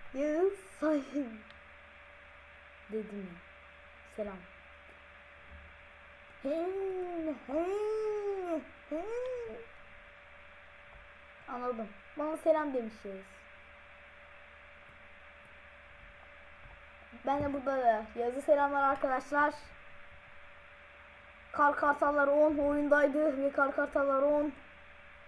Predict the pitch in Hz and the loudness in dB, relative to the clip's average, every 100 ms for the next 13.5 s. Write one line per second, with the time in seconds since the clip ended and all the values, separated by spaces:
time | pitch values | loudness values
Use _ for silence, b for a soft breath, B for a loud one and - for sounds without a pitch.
0 | - - 254 302 311 330 294 294 320 349 | -18 -4 2 4 6 6 6 4 0 -2
1 | - 294 269 254 269 - 208 214 220 214 | 0 2 2 0 -4 -4 -8 -6 -8 -10
2 | - - - - - - - - 214 226 | -14 -20 -20 -20 -20 -20 -20 -16 -6 -4
3 | 214 202 - 208 220 214 262 - - - | -4 -8 -10 -10 -6 -4 -4 -8 -16 -12
4 | 233 240 247 - - 226 214 220 196 - | -8 -6 -6 -10 -8 -6 -6 -6 -10 -10
5 | - - 208 208 208 214 196 - 196 185 | -10 -8 -10 -10 -12 -12 -14 -14 -14 -14
6 | - - 208 190 185 185 - - - - | -18 -12 -10 -10 -12 -16 -20 -20 -20 -20
7 | - - - - - 277 311 370 330 - | -20 -20 -20 -20 0 6 8 8 4 -2
8 | - - - - - 262 247 220 - 233 | -6 -10 -12 -10 -6 0 0 0 -4 -10
9 | 226 220 - - - - - - - - | -10 -10 -14 -20 -20 -20 -20 -20 -20 -20
10 | - - - - - - - - - 71 | -20 -20 -20 -20 -20 -20 -20 -20 -20 -16
11 | 71 - - - - - - - - - | -16 -18 -20 -20 -20 -20 -20 -20 -20 -20
12 | - - 214 202 254 262 269 277 - - | -20 -16 -10 -8 -8 -12 -14 -18 -20 -20
13 | - 269 262 302 | -16 -10 -10 -10